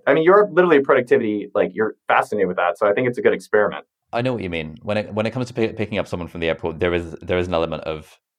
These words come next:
Speaker 2: showing that you care by putting in the effort. Yeah.
Speaker 1: I'm trying to imagine what the woman equivalent of you would be like. Do, do you have, like, a vision of your wife?
Speaker 2: Uh, not yet, but is, <laughs> yeah, we'll see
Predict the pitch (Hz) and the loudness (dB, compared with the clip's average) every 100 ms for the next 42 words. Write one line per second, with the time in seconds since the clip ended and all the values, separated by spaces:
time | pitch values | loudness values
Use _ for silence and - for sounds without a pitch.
0 | _ - - 123 117 107 101 98 - 95 | _ -12 0 0 2 0 -2 -4 -4 -2
1 | 87 85 82 82 82 - 85 80 80 78 | 0 0 0 0 -2 -4 -6 -4 -4 -6
2 | - - - - _ 101 151 160 226 285 | -6 -14 -14 -20 _ -2 0 2 4 4
3 | 277 160 165 190 180 160 147 135 127 151 | 4 4 2 0 4 4 4 2 2 4
4 | 147 - 135 131 123 107 104 107 117 101 | 2 4 4 4 2 2 0 0 2 0
5 | 98 104 78 80 - _ _ 120 175 170 | 0 0 2 0 -8 _ _ -2 -2 4
6 | 220 466 240 123 127 156 160 143 127 95 | 4 6 2 2 2 4 2 4 2 4
7 | 98 - _ _ - 101 107 107 117 151 | 2 2 _ _ -6 0 0 0 -2 -2
8 | 98 62 - - _ 98 90 85 - - | -2 -2 -8 -20 _ 0 2 2 -4 -20
9 | - _ - 95 90 87 92 107 98 127 | -20 _ -6 -4 0 -2 -2 -10 -8 -8
10 | - 139 139 123 120 _ _ - 85 - | -10 -18 -16 -18 -20 _ _ -6 -6 -4
11 | 95 95 | -6 -6